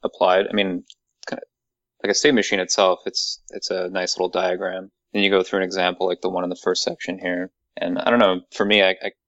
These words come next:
suddenly everything was a state machine. I guess, like, for every,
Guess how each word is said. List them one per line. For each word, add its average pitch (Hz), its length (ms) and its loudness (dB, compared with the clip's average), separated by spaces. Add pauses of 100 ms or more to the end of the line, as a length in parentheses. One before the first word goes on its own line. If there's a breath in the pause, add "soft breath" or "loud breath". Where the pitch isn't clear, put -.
(160)
suddenly 101 320 -2
everything 101 320 0
was 104 120 -4
a - 40 -6
state 104 220 -4
machine. 110 320 -12
I 95 80 -6
guess, 92 200 -4
like, 92 220 -4
for 95 100 -2
every, 92 480 -2